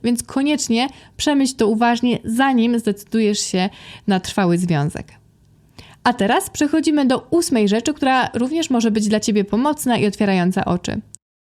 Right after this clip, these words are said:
Ta rzecz to uświadomienie sobie, że z życiem jest trochę jak z jazdą samochodem. Nawet jeśli obok ciebie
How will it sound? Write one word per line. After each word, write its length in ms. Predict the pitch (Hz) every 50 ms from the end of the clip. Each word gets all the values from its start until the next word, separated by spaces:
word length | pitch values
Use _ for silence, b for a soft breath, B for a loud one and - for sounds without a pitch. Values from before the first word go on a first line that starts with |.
| _ _ _ _ _ _
Ta 140 | - 240 226
rzecz 260 | 208 202 196 - -
to 360 | - 185 185 226 294 - - -
uświadomienie 640 | 233 226 - - 240 202 208 220 302 349 311 247 233
sobie, 420 | - - 180 175 185 196 220 427 - _ _ _ _ _ -
że 200 | 190 185 180 175
z 100 | 170 185
życiem 480 | 190 240 349 349 - 285 277 269 254 - - -
jest 400 | - 190 185 - - - - _
trochę 400 | - 320 349 381 370 339 - 311
jak 220 | 262 226 202 196 196
z 80 | 190
jazdą 380 | 226 233 233 220 190 196 190 185
samochodem. 720 | - 202 180 175 180 - - 160 165 - - - - 214 - _ _ _ _ _ _ _ _ -
Nawet 300 | 220 254 320 320 320 240
jeśli 220 | 240 240 233 - -
obok 260 | 226 226 330 - -
ciebie 340 | - 196 175 175 175 208